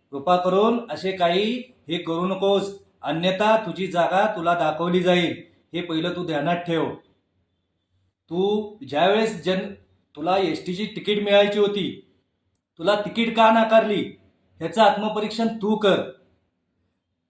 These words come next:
तिकीट नाकारण्याच्या अगोदर तू जो उपद्रव केला होतास, त्याचा एकमेव साक्षीदार मी आहे.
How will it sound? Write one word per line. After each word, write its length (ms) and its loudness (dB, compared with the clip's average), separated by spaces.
तिकीट 340 0
नाकारण्याच्या 640 4
अगोदर 560 4
तू 180 0
जो 120 2
उपद्रव 480 4
केला 200 4
होतास, 520 0
त्याचा 240 -4
एकमेव 360 -2
साक्षीदार 560 0
मी 140 -2
आहे. 360 -2